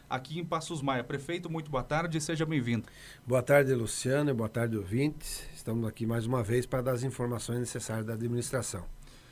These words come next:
Speaker 1: Muito bem, prefeito. Pra gente iniciar aqui a nossa conversa de hoje, não poderia ser diferente, né? Vamos falar aí sobre a visita do governador Carlos Moisés aqui em nosso município. Esteve no dia vinte e três, na quinta-feira,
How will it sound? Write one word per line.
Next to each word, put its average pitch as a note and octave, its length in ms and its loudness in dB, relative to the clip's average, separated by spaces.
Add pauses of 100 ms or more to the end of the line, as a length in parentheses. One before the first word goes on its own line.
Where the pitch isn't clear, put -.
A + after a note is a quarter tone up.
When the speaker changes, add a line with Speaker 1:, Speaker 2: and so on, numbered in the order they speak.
(260)
Speaker 1:
Muito A3 200 -4
bem, G3 140 6
prefeito. D3 720 2
Pra C3 140 4
gente E3 200 2
iniciar E3 340 2
aqui D#3 180 -2
a - 20 0
nossa D3+ 220 0
conversa C#3+ 440 0
de A#2+ 100 -4
hoje, F3 260 0
não A#3 140 -2
poderia E3 340 2
ser F3 160 -2
diferente, D3 560 0
né? C3+ 180 -2
Vamos C#3 280 -4
falar D3+ 280 2
aí D3+ 140 2
sobre D3+ 500 0 (320)
a C3+ 120 2
visita C#3 580 -2
do D3+ 100 -4
governador D3 640 0
Carlos D3+ 480 2
Moisés C#3 720 0 (160)
aqui D3+ 360 -4
em C3+ 40 2
nosso C#3+ 300 2
município. D#3+ 640 -2 (300)
Esteve D3+ 420 0
no C#3 160 2
dia C3+ 480 2 (300)
vinte G#3 240 4
e - 60 -6
três, F3+ 320 6
na B2 100 0
quinta-feira, D#3 680 0